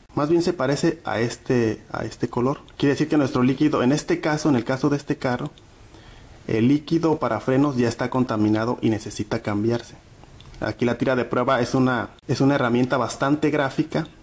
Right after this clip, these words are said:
que nos dice claramente que en este caso nuestro, nuestro líquido de frenos ya no sirve. Y también no era muy difícil de deducir porque como ves el, el color del líquido para frenos está totalmente negro. Ok, y ya nada más para ser bien claro, voy a vaciar en este caso un poco de líquido de frenos.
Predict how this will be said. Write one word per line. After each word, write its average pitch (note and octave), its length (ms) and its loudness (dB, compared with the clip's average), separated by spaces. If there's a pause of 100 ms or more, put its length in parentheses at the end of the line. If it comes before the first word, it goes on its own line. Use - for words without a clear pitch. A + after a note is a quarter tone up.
(140)
que A#2+ 100 0
nos A2+ 120 0
dice B2 260 0
claramente C3 720 0 (220)
que G#2+ 240 0
en A2 100 2
este C3 240 -2
caso D3+ 400 -2
nuestro, G#2 840 -2 (100)
nuestro A2+ 260 0
líquido A#2+ 300 2
de G#2 80 2
frenos A2+ 300 0
ya A2 100 0
no A2+ 120 0
sirve. C#3+ 320 0 (260)
Y C3+ 80 2
también D3+ 240 4
no F#3 80 4
era F3+ 120 4
muy F3+ 140 4
difícil E3+ 360 2
de D3 100 4
deducir C3+ 420 2
porque F3+ 220 -4
como A#2+ 180 0
ves C#3 160 -2
el, D#3+ 120 0
el A2+ 120 -2
color A#2 280 0
del B2+ 200 2
líquido A#2+ 320 0
para G#2+ 180 -2
frenos A#2+ 320 0
está A2+ 220 -6
totalmente G#2+ 600 -2
negro. A#2 320 -2 (100)
Ok, E3+ 200 0 (100)
y D3+ 60 4
ya E3 100 6
nada F#3 160 4
más F#3 140 0
para E3+ 200 0
ser F3+ 180 0
bien F3+ 180 2
claro, F3+ 340 2 (600)
voy C3+ 220 2
a D#3+ 60 6
vaciar D3+ 340 2
en D#3 80 4
este D3+ 260 0
caso D3+ 240 -2
un D3+ 80 2
poco D#3 260 0
de C3 120 2
líquido C3 340 2
de B2+ 100 2
frenos. C3 500 0